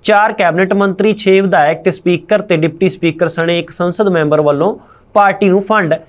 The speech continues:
ਦਿੱਤਾ ਜਾ ਰਿਹਾ ਹੈ। ਹੁਣ ਹੋ ਸਕਦਾ ਹੈ ਕਿਹੜਾ ਇਹ ਪਾਰਟੀ ਦਾ ਰਿਕਾਰਡ ਹੈ ਕਿ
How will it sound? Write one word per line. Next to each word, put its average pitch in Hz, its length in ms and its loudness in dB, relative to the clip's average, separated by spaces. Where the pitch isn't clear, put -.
ਦਿੱਤਾ 214 320 0
ਜਾ 123 200 2
ਰਿਹਾ 127 180 4
ਹੈ। - 160 -8
ਹੁਣ 185 120 4
ਹੋ 180 160 2
ਸਕਦਾ 220 340 0
ਹੈ 233 40 0
ਕਿਹੜਾ 233 240 0
ਇਹ 233 40 0
ਪਾਰਟੀ 190 400 0
ਦਾ 208 140 2
ਰਿਕਾਰਡ 190 380 0
ਹੈ 202 60 2
ਕਿ 196 240 0